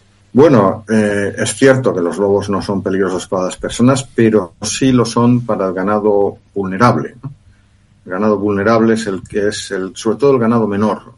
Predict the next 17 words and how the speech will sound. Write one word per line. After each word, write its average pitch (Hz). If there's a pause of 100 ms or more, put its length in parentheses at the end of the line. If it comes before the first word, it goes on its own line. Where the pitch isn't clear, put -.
(120)
ovejas 95
y -
cabras, 90
el 90
más 101
vulnerable 98
son 95
las 92
ovejas, -
¿no? 120
Porque 87
son 92
los 90
que 87
se 95
defienden 90
peor. 82